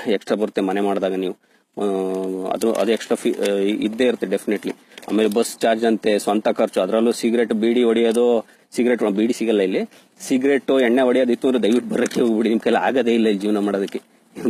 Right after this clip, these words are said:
Two hundred percent tax, ನೀವು ಏನೇ ಮಾಡಿದ್ರು ಏನು workout ಆಗಲ್ಲ ಇಲ್ಲಿ. ಆ, ಅಂತ ಅಭ್ಯಾಸ ಇರೋರಂತೂ try ಮಾಡೋಕ್ಕೆ ಬರಬೇಡಿ, ಕೆಟ್ಟ ಅಭ್ಯಾಸಗಳು ಅವೆಲ್ಲ. ಆಮೇಲೆ school hospitalization ಮಕ್ಕಳಿಗೆ ಅವೆಲ್ಲ ತುಂಬಾ expense ಇದೆ actually ಸ್ಕೂಲ್‌ಗಳದ್ದು.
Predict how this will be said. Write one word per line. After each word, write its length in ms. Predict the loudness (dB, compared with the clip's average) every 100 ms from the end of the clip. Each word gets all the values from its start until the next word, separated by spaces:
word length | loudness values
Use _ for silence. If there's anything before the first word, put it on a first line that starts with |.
| 0
Two 180 | 2
hundred 220 | 2 2 0
percent 320 | 0 0 0
tax, 260 | 0 0
ನೀವು 220 | 0 2 2
ಏನೇ 220 | 4 4
ಮಾಡಿದ್ರು 320 | 2 2 2
ಏನು 220 | 2 2
workout 300 | 0 -2 -2
ಆಗಲ್ಲ 220 | 0 0
ಇಲ್ಲಿ. 200 | 0 -4 -10 _ _ _ _
ಆ, 40 | -2 0 0 -4 _ _ -8
ಅಂತ 200 | -4 0
ಅಭ್ಯಾಸ 300 | 0 2 2
ಇರೋರಂತೂ 420 | 2 2 2 2
try 200 | 0 2
ಮಾಡೋಕ್ಕೆ 340 | 2 2 2 0
ಬರಬೇಡಿ, 380 | 0 2 0 -2 -6 _ _
ಕೆಟ್ಟ 200 | -6 -2
ಅಭ್ಯಾಸಗಳು 440 | 0 0 -2 -2 -2
ಅವೆಲ್ಲ. 200 | -2 -4 -6 _ _ _ -4
ಆಮೇಲೆ 280 | 0 0 -2
school 320 | 0 2 2
hospitalization 1300 | 2 0 0 0 0 0 0 0 0 0 0 -2
ಮಕ್ಕಳಿಗೆ 340 | -6 -2 0 0 -4 -14 _ _ -14
ಅವೆಲ್ಲ 640 | -4 0 2 4 4 2
ತುಂಬಾ 300 | 0 0 2 2 0 _ _
expense 420 | -8 -4 -2 -2 0
ಇದೆ 160 | 0
actually 300 | -2 -4 -6
ಸ್ಕೂಲ್‌ಗಳದ್ದು. 540 | -6 -2 0 0 0